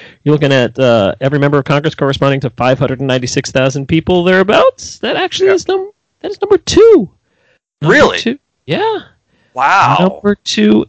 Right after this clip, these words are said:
Speaker 1: in the world. The, uh, guillotine answer was Bangladesh, which actually checks in at five hundred fifty-four thousand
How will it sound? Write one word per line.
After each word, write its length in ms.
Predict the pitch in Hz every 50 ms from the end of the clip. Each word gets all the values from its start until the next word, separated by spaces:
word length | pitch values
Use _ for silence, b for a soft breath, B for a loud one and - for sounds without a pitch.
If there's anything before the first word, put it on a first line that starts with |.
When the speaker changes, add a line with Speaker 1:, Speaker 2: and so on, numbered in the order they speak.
| _
Speaker 1:
in 300 | - 202 220 226 226 220
the 80 | 220 208
world. 1080 | 208 202 214 226 226 226 226 226 226 233 226 226 226 226 220 220 226 220 240 277 - B B B B B B B B _
The, 420 | - 143 143 143 139 139 135 123 -
uh, 360 | 135 131 123 120 117 113 120 110 - - - _ _
guillotine 320 | - 202 254 - 285 247 208
answer 720 | 185 180 170 156 - 175 170 170 170 175 175 175 - - - _ _ _ _ _ _ _
was 260 | 156 165 180 170 160
Bangladesh, 1200 | 139 127 131 180 233 330 415 403 370 262 202 170 139 - 202 247 392 370 226 151 131 - - -
which 180 | - 135 127 127
actually 280 | 151 156 - - 151
checks 260 | 143 - 165 147 - -
in 100 | 160 147
at 220 | 135 117 - _
five 260 | - 156 165 175 175
hundred 260 | 160 156 156 156 147
fifty-four 680 | - 160 - - 151 - - _ _ - 190 190 233 226
thousand 600 | 202 - - 143 123 113 107 101 104 90 82 90